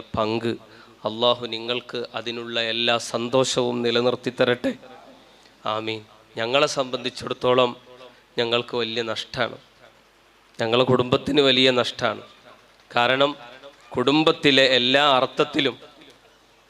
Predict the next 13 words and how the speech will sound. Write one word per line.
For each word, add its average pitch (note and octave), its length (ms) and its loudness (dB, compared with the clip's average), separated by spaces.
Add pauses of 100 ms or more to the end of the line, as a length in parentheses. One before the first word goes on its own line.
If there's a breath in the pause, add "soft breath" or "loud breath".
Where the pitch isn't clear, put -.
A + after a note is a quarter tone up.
(240)
സാമ്പത്തികമായും C3+ 1120 4 (1120)
അതുപോലെ D3 460 4 (140)
കുടുംബത്തിൽ D#3 600 2
എന്തെങ്കിലും D3 480 2
പ്രശ്നങ്ങളോ D3 580 2
പ്രയാസങ്ങളൊക്കെ C#3 880 0
ഉണ്ടാവുമ്പോൾ C3 500 4
അത് B2+ 120 2
പരിഹരിക്കുന്ന C3+ 760 2
വിഷയത്തിലും C3 640 -2 (760)
നേരിട്ട് D3 640 4
എത്ര D3 460 2 (140)
തിരക്കുണ്ടായാലും C3+ 960 2